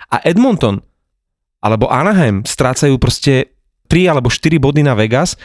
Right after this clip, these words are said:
Dokonca dneska som, lebo komentujem Vancouver z piatka na sobotu, tak som si študoval nejaké veci o Vancouveri, tam reálne veria, keďže majú teraz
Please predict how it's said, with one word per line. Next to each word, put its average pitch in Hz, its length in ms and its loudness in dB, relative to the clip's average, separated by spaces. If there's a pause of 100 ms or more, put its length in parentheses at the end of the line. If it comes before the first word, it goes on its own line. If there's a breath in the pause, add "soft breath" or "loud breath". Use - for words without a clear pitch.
(220 loud breath)
Dokonca 175 480 0
dneska 135 360 -2
som, 139 360 2 (200)
lebo 120 120 -2
komentujem 123 760 2
Vancouver 117 560 0
z - 140 -12
piatka 113 300 -2
na 107 100 0
sobotu, 123 460 -2 (540 loud breath)
tak - 160 -4
som 147 80 0
si 135 120 -2
študoval 143 380 0
nejaké 139 220 -2
veci 131 180 -2
o 127 80 0
Vancouveri, 131 400 0
tam 117 180 2
reálne 151 440 0
veria, 120 400 0
keďže 123 240 -2
majú 123 160 2
teraz 120 260 -2